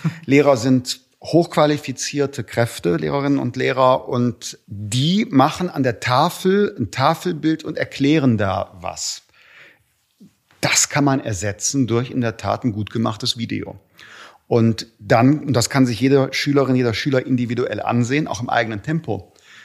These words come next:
Das, was man nicht, wie du eben sagtest, das Beispiel ist nicht verstanden, dann schaue ich's mir nochmal an. Das heißt, du kannst den Vortrag dir selber so gestalten, vom Tempo, wie du willst.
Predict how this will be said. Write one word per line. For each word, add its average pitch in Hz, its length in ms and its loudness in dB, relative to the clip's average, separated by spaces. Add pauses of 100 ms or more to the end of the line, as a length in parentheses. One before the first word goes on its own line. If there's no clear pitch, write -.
Das, 117 180 0
was 123 160 -2
man 120 140 0
nicht, 120 180 -4
wie 135 60 -6
du 123 120 -2
eben 117 160 -2
sagtest, 131 460 2
das 113 160 -4
Beispiel 123 340 2
ist - 140 -10
nicht 123 140 -4
verstanden, 127 580 2
dann 120 140 0
schaue 123 240 0
ich's 123 100 -6
mir 131 80 0
nochmal 120 380 -2
an. 127 280 -4 (300)
Das - 120 -8
heißt, 120 140 2
du 120 40 -6
kannst 131 300 2
den 131 100 2
Vortrag 135 440 0
dir 120 140 -4
selber 135 300 2
so 120 160 -4
gestalten, 123 560 0
vom 107 200 -8
Tempo, 127 360 -4
wie 117 80 -6
du 101 160 -8
willst. 113 400 -8